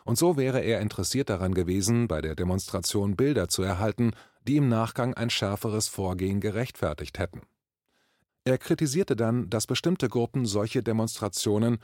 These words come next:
die sich für Grundrechte und Demokratie einsetzten, als Trittbrett benutzen, um Aufmerksamkeit für ganz andere politische Agenden zu erhalten. Viviane Fischer warf ein, dass es eben ein Grundsatz der Meinungsfreiheit wäre,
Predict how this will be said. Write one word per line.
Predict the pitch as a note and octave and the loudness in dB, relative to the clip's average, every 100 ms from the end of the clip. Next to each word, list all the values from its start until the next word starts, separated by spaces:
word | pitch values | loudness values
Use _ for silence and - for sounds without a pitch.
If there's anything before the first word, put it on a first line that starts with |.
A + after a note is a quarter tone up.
| _ - | _ -6
die | F2 | -4
sich | E2+ - | -4 -2
für | B2+ B2+ | 0 0
Grundrechte | F#2 C#3 - A#2+ B2 B2+ | 0 0 -2 -4 -2 -2
und | F#2+ F#2 | -2 -2
Demokratie | F#2 E2+ - E2 - G#2+ - | -2 -4 -6 -8 -4 -4 -2
einsetzten, | G#2 G2+ G#2 - - A2 - - _ - | -2 0 -2 -2 0 0 0 -10 _ -4
als | A#2 - | -2 -4
Trittbrett | - F3+ - G2+ A2+ - | -4 -6 -4 -4 -4 0
benutzen, | A#2+ A#2+ - B2+ A#2+ _ - | 0 0 0 -2 -2 _ -2
um | C3 | 0
Aufmerksamkeit | C#3+ F3 D3+ C#3 C3 B2 B2 A#2+ | 0 0 0 0 -2 -2 -4 -2
für | C3+ | -2
ganz | B2+ B2+ - | 0 -2 0
andere | C3+ D3 G#2+ F#2 | 0 2 0 0
politische | - F#2+ G#2 A#2 A2 F2 | -2 -2 -2 -2 -2 -2
Agenden | G2+ F2 E2+ F2 G2 | -2 -2 -4 -2 -4
zu | - F#2+ | -2 -2
erhalten. | F2+ F2+ D#2 - - - _ _ _ _ _ _ _ _ _ _ _ B2+ | 0 -2 -4 -8 -12 -14 _ _ _ _ _ _ _ _ _ _ _ 0
Viviane | C#3 C#3+ D3+ D#3+ | 2 2 2 0
Fischer | - C3+ - B2 | -2 -4 -2 -2
warf | F#2 F#2 - | -2 -4 -4
ein, | F#2 G#2+ | -2 0
dass | A#2 A#2 | -2 -2
es | B2 | -4
eben | E2+ A2 A#2 | -2 -2 0
ein | G#2 G#2+ | -2 0
Grundsatz | C3 D#3+ B2 G#2 - | 0 0 0 -2 -2
der | E2 | -2
Meinungsfreiheit | F2 G#2 G#2 E2+ - G2 F2+ G#2 G#2+ | 0 2 0 -2 -2 -2 -2 -2 0
wäre, | G#2+ A#2 | 0 2